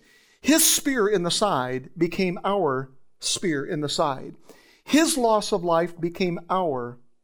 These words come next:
loss of life. And when Jesus' head fell, and the Bible says his head did fall,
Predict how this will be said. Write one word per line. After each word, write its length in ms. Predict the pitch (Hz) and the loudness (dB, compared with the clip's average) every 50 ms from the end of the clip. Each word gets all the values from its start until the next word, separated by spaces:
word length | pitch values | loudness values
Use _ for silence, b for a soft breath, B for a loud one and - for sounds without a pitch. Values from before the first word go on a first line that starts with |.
| _ _ - | _ _ -6
loss 340 | - 151 156 160 147 139 - | -2 2 2 2 2 0 -2
of 140 | 156 139 147 | -4 -2 0
life. 220 | 147 135 123 123 - B B B B B - | 0 0 0 -2 -8 B B B B B 0
And 260 | 202 202 196 196 202 | 2 2 2 2 2
when 180 | 208 196 185 | 2 2 2
Jesus' 760 | 160 147 180 262 294 294 277 - 294 254 - - 294 240 - - - - | 0 0 0 2 2 2 0 -2 -4 -2 -2 -4 -4 -4 -6 -10 -10 -2
head 400 | - 233 220 220 226 202 226 220 | 2 2 2 2 2 -4 -10 -14
fell, 460 | - - - 156 127 113 113 117 127 | -12 -6 -2 0 0 0 0 -2 -2
and 80 | 127 139 | -4 -2
the 40 | 135 | 0
Bible 260 | 143 147 160 165 170 | 0 0 0 0 -4
says 240 | 165 - 170 165 - | -4 -4 -6 -4 -4
his 160 | 185 170 - | -6 -6 -6
head 240 | - 202 190 170 170 | -6 -8 -8 -6 -2
did 200 | 190 180 180 - | -4 -4 -4 -2
fall, 420 | - 143 123 113 117 117 123 135 | -4 -4 -4 -4 -4 -8 -12 -14